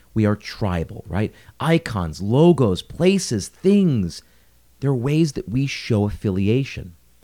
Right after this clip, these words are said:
So when I wear a Yankees hat, that says something to a certain group of people. When I see somebody wearing a Red Sox hat, that says something else to a certain group of people. It says something to me.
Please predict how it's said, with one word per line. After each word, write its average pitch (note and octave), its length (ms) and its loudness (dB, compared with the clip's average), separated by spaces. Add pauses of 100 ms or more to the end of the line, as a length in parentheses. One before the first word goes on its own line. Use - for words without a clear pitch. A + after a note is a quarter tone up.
(480)
So C3+ 300 0
when C#3 240 2
I D#3 100 0
wear E3+ 160 4
a D3+ 80 4
Yankees D3+ 500 -2
hat, E2+ 260 -6
that D#3 180 -8
says D3+ 340 0
something A#2 640 -2 (300)
to - 120 -2
a C#3 60 2
certain D3+ 340 -2
group C3 180 -2
of C3 80 -8
people. A2 380 -6 (540)
When B2 120 2
I B2+ 80 2
see B2 140 -4
somebody C3+ 240 2
wearing C3+ 220 4
a C3 40 2
Red F3 220 2
Sox F#2+ 320 -4
hat, - 220 -8
that F#3+ 220 -6
says D#3 240 -2
something G#2 360 -2
else D2 220 -6
to G#2+ 100 -4
a G2+ 40 -2
certain G#2 260 -4
group G#2 160 -4
of - 40 -20
people. G#2+ 200 -2
It G#2 60 -8
says G#3+ 140 2
something F#3 220 -2
to C3+ 80 -4
me. D3+ 560 -6